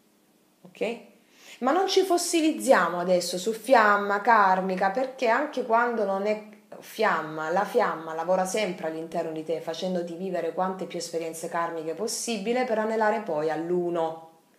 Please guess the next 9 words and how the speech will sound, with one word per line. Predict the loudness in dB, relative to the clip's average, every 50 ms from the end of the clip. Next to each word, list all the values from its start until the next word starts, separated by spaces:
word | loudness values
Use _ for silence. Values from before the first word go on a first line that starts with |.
| _ _ _ -20 _ _ _ _ -12
Ok. | -12 -12 -12 -12 -18 -20 -20 _ _ _ _ _ _ _ _ _ _ _ _ _ _ _ _ _ _ _ _ _ _ -20 -20 -20 -20 -20 -20 -20 -20 -20 _ _ _ _ _ _
Stavamo | 0 2 4 4 4 4 2
dicendo, | 0 0 -2 -2 -4 -6 -6 -10 -12 -10 -4
le | 0 0 2
fiamme | 2 2 2 2 0
gemelle | -2 -2 -4 -4 -4 -6 -8 -8 -10 -12 -12 -14 -20 -20 _ _ _ _ -20 -20 _ _ _ _ _ _ _ _ _ _ _ _ _ _ _ _ _ _ _ _ _ -20 _
sono | -8 0 2 4 4 4 4 2 0 -2 -2 -2
un'altra | -2 0 0 0 0 -2 -4
storia. | -6 -6 -2 0 0 0 0 -4 -12 -16